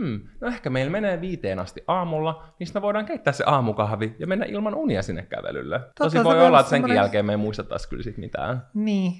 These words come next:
Speaker 2: se voi olla ihan totta.
Speaker 1: Me saatais sitä hallusinaatioita.
Speaker 2: Jep, mut mua naurattaa, että tää on silleen, että nyt kun mä en pysty kävelemään, mä haluaisin
Speaker 1: Mut
Speaker 2: mennä
Speaker 1: niinhän se on
Speaker 2: kävelylle.
Speaker 1: aina. Sä aina
Speaker 2: Aina.
Speaker 1: haluat sitä, mitä sä et voi saada. Se on
Speaker 2: Mm.
Speaker 1: ihmisluonto.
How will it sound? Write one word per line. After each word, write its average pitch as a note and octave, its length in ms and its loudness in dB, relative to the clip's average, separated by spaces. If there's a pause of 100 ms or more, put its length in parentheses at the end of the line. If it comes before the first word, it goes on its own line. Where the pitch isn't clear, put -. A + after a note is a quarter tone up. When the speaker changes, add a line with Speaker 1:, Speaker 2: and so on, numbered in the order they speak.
Speaker 2:
se F3 220 -4
voi D#3 160 2
olla D3 200 0
ihan C3+ 260 -6
totta. C3+ 280 -14
Speaker 1:
Me A#2 60 -6
saatais G#2 280 -2
sitä F2 140 -4
hallusinaatioita. E2 880 -4 (200)
Speaker 2:
Jep, E3 240 0 (200)
mut G3+ 100 0
mua A3 140 8
naurattaa, G#3+ 340 6
että F3+ 140 0
tää F#3 140 8
on E3+ 140 4
silleen, D#3 260 0
että D3+ 200 -2
nyt E3+ 140 -4 (280)
kun E3+ 160 -2
mä F3 120 4
en E3 120 2
pysty F#3 400 -2
kävelemään, D3 680 0
mä C#3+ 80 0
haluaisin C3+ 520 -4
Speaker 1:
Mut A2+ 80 0
Speaker 2:
mennä B2+ 120 4
Speaker 1:
niinhän B2+ 160 4
se C#3+ 100 4
on A#2 60 4
Speaker 2:
kävelylle. G#2 140 4 (240)
Speaker 1:
aina. G2 120 -2
Sä - 160 -4
aina B2 260 2
Speaker 2:
Aina. B2 100 2
Speaker 1:
haluat G#2+ 300 2
sitä, F#2+ 320 -2 (260)
mitä F2 280 -4
sä E2 120 -8
et E2 160 -6
voi D#2 140 -4
saada. - 440 -6 (220)
Se - 160 -4
on E2 120 4
Speaker 2:
Mm. D#2 60 2
Speaker 1:
ihmisluonto. C#2+ 640 -8